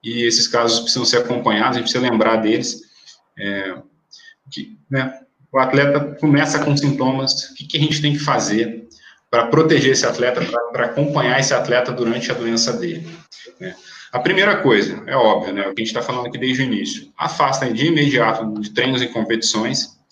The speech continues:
É, pra vocês terem uma ideia, no hospital que eu tava, que eu, que eu trabalho aqui, não, não com os pacientes internados, mas no hospital que eu trabalho aqui em São Paulo, mais ou menos um quarto dos pacientes com sinais e sintomas de gripe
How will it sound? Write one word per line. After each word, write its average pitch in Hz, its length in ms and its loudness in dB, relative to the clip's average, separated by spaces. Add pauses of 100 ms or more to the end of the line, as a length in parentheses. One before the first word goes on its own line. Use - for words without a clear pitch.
(340)
É, 101 340 -4 (480)
pra 120 80 -2
vocês 143 220 2
terem 160 160 6
uma 135 100 6
ideia, 117 540 4
no 117 80 -4
hospital 120 400 -2
que 123 60 -4
eu 120 40 -4
tava, 117 240 0
que 113 100 -6
eu, 101 200 -2
que - 80 -8
eu 104 40 -6
trabalho 110 400 0
aqui, 123 480 -4
não, 113 460 -6
não 117 160 -2
com - 80 -6
os 117 80 -6
pacientes 113 380 -2
internados, 113 360 -2
mas 110 80 -2
no 107 60 -2
hospital 107 240 -2
que 113 60 -4
eu 110 60 -2
trabalho 107 340 0
aqui 104 120 -4
em 110 60 -6
São 104 180 -6
Paulo, 120 300 2 (680)
mais 139 280 2
ou 127 80 4
menos 131 320 2
um - 180 2
quarto 135 380 2
dos - 200 -10
pacientes 113 640 -2
com 113 280 0
sinais 120 600 -2
e 110 100 -10
sintomas 113 500 -4
de 113 80 -2
gripe 135 400 0